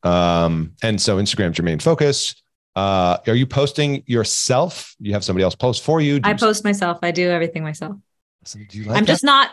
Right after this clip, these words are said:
Speaker 2: filming myself because I'm not good at that stuff. Um, and I'm
Speaker 1: I
Speaker 2: not putting on my own captions, but I'm writing, I'm scheduling the content, I'm posting the content, I'm writing the content. It's all me.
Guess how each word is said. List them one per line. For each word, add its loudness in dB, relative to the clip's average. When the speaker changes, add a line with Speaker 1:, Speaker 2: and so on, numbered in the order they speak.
Speaker 2:
filming 2
myself 0
because -4
I'm -2
not -2
good -2
at -2
that 2
stuff. 0
Um, -2
and 0
I'm 2
Speaker 1:
I 2
Speaker 2:
not 2
putting 0
on 0
my -4
own -4
captions, 0
but 2
I'm 0
writing, 2
I'm -2
scheduling 2
the 2
content, 2
I'm -4
posting -2
the -4
content, -2
I'm -6
writing 2
the 0
content. -2
It's -4
all 2
me. -6